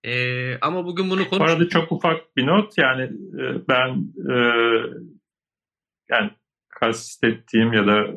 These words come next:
Speaker 2: aktarmaya çalıştığım şeyler, e, çok o alandan, hani, terminoloji üzerinden söylediğim, e,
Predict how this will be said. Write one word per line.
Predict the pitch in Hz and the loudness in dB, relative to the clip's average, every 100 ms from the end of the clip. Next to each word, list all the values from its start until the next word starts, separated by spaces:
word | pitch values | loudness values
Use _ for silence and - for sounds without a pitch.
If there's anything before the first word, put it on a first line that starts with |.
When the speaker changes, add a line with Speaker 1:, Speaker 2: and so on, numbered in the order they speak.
| - - | -12 -12
Speaker 2:
aktarmaya | 113 - 110 110 113 | -8 -2 0 2 0
çalıştığım | 113 110 107 - 120 117 117 107 _ _ - _ - | -2 -4 -4 -4 -2 -2 -4 -12 _ _ -20 _ -2
şeyler, | 117 113 123 139 139 - - - - _ - - | 2 4 4 2 0 -6 -16 -18 -20 _ -10 -2
e, | 113 110 110 107 110 - - - - - 52 - | 2 4 2 2 -2 -6 -10 -12 -12 -14 -14 -10
çok | - 117 - _ _ _ | -6 -6 -8 _ _ _
o | - 120 120 120 - | -2 0 0 -4 -2
alandan, | 110 113 110 110 117 113 113 113 - - | 2 2 2 0 0 0 -4 -8 -16 -14
hani, | 113 101 - _ _ _ - | -10 -10 -14 _ _ _ 0
terminoloji | 113 113 107 110 107 104 123 | 2 4 4 4 2 0 -2
üzerinden | 113 110 107 110 110 | -2 0 0 0 0
söylediğim, | - 117 104 104 104 104 107 - - - | 0 0 2 0 0 0 -2 -6 -14 -20
e, | _ | _